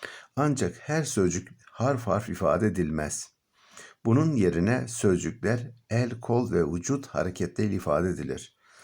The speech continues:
Ayrıca işaret dilinde yüz ifadeleri de önemlidir. İşaretler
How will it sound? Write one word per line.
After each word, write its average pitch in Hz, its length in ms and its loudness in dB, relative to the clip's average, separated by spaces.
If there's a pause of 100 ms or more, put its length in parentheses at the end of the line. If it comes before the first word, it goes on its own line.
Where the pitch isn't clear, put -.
(200)
Ayrıca 117 340 0
işaret 98 420 -2
dilinde 90 280 -2
yüz 101 360 -2
ifadeleri 85 580 0
de 107 40 0
önemlidir. 85 580 -2 (800)
İşaretler 139 800 0